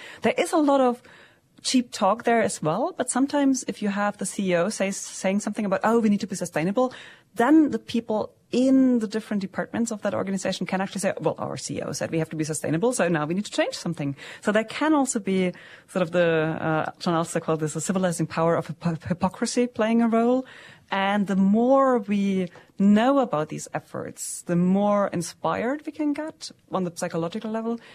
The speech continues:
but also the more we can learn from each other about tactics, about strategies, what works. And I think lots of social movements, the feminist movement, the, um, um, the Black movement,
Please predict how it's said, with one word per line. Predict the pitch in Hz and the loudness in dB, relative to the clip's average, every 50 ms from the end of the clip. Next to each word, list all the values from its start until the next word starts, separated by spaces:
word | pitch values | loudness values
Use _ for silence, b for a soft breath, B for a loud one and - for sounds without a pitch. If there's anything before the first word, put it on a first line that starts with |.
| B B B | B B B
but | B 220 240 | B 0 0
also | 269 349 - - 233 | 0 0 0 0 0
the | 220 208 | 2 4
more | 208 202 208 214 220 220 | 4 4 4 2 0 0
we | 214 202 | -2 -4
can | - 190 185 180 170 170 | -4 -2 -2 0 2 2
learn | 180 190 196 202 | 2 0 0 -2
from | - - 185 - | -6 -6 -8 -8
each | - - - | -8 -8 -6
other | - 165 165 160 160 - - | -4 -4 -2 -2 -4 -4 -6
about | - - 165 165 - | -4 -4 -4 -6 -6
tactics, | - - 165 160 - - - - - - - | -8 -10 -10 -10 -8 -10 -12 -12 -10 -12 -10
about | - - 165 | -8 -8 -8
strategies, | - - - 180 175 165 156 - - - - _ | -8 -6 -6 -4 -4 -6 -8 -10 -12 -14 -16 _
what | - 180 196 185 - - | -4 -4 -4 -4 -4 -6
works. | 160 - - - - - B B B B B B B | -8 -8 -8 -12 -20 -20 B B B B B B B
And | 175 | -2
I | 202 | 0
think | 214 311 349 320 | 2 2 2 2
lots | 254 269 294 - | 2 2 2 2
of | 277 247 247 - - _ | 0 0 -2 -4 -18 _
social | - - - 220 208 208 - 190 | -8 -4 0 0 0 0 2 2
movements, | 185 196 220 247 240 - 226 214 208 208 202 196 185 | 2 4 2 2 0 0 0 0 2 2 0 0 -2
the | - - | -6 -10
feminist | - - 165 170 170 165 - - | -8 -4 -4 -2 -2 -4 -4 -6
movement, | 165 165 165 165 - - 160 156 160 156 156 156 | -6 -4 -4 -4 -4 -4 -4 -2 -2 -2 -2 -4
the, | 160 151 156 165 170 - - | -6 -8 -10 -8 -8 -10 -8
um, | - - 127 135 139 - 139 135 - _ _ _ _ _ - - _ _ - | -8 -6 -6 -4 -4 -4 -6 -8 -10 _ _ _ _ _ -20 -20 _ _ -10
um, | - 156 151 156 170 | -8 -6 -6 -4 -4
the | 170 185 | -6 -6
Black | - 185 185 185 - | -4 -4 -4 -4 -2
movement, | 185 170 165 160 156 | -4 -2 -2 -2 -4